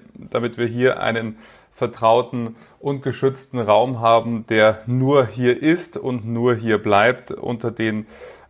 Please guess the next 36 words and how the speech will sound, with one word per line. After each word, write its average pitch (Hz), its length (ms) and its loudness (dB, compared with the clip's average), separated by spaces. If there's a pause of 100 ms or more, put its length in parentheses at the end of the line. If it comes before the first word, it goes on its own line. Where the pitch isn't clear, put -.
ähm, 110 480 -2 (260)
Teilnehmerinnen 113 720 -2
und 95 140 -8
Teilnehmern. 120 680 -2 (140)
Dann 120 260 4
freue 120 300 2
ich 120 40 -2
mich 113 140 -6
natürlich, 117 380 -4
Sie 147 180 0
wieder 127 220 4
auch 113 240 4 (500)
zu - 160 -6
sehen 107 380 -2 (180)
und 107 400 -8
Ihnen 104 360 -10
in - 60 -14
die 107 120 -4
Augen 101 260 0
zu - 140 -10
blicken. 101 280 -4 (140)
Dann 110 140 -2
starten 131 340 0
wir 120 80 0
jetzt 117 200 -4
mal 113 260 -2 (320)
die - 80 -2
Aufnahme. 143 560 2 (960)
Kameras 107 420 0
sind 113 140 -8
aus 156 340 2 (540)
und 123 220 0
ich 113 120 -8
freue 110 220 0
mich 113 180 -4
sehr, 104 320 0